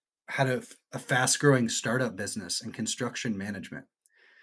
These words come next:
So he and I cracked this plan where I was gonna be the sales department 'cause I, I like to talk to people, and I could, I could go in and learn everything about federal contracting for them. And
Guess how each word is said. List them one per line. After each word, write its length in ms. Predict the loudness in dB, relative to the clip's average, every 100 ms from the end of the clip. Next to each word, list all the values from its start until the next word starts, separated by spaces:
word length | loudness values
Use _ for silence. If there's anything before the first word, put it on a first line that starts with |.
| -20 _ 0
So 400 | 2 4 2 0
he 340 | -4 2 6
and 100 | 8
I 200 | 8 8 4
cracked 400 | 0 0 0 -2
this 180 | -4
plan 420 | -4 -6 -4 -2 -2
where 240 | -4 -8
I 100 | -6
was 140 | -6 -4
gonna 160 | -8
be 400 | -4 0 0 -2 -8 -18 -2
the 80 |
sales 380 | 0 4 4 2
department 540 | -2 -4 -6 -6 -12 -16 _ _ -14
'cause 120 | -8
I, 260 | -4 -4 -4 -14 _ -8
I 160 | -6 -8 -14 -20 2
like 200 | 6 6
to 100 | 4
talk 240 | 2 2 2
to 80 |
people, 440 | 2 2 2 -2 -6
and 100 | -4
I 120 | -4
could, 280 | -4 -6 -8 _ -20 -20 -20 _ -6
I 120 | -4
could 360 | -2 -4 -6 -8 2
go 240 | 6 8
in 180 | 8 6
and 180 | 4 4
learn 220 | 4 4
everything 380 | 2 0 0 -2
about 260 | -2 -6
federal 300 | -4 -2 -2
contracting 760 | -4 -4 -4 -2 -6 -6 -8 -10
for 220 | -12 -12
them. 240 | -14 -18
And 260 | -18 -18 -20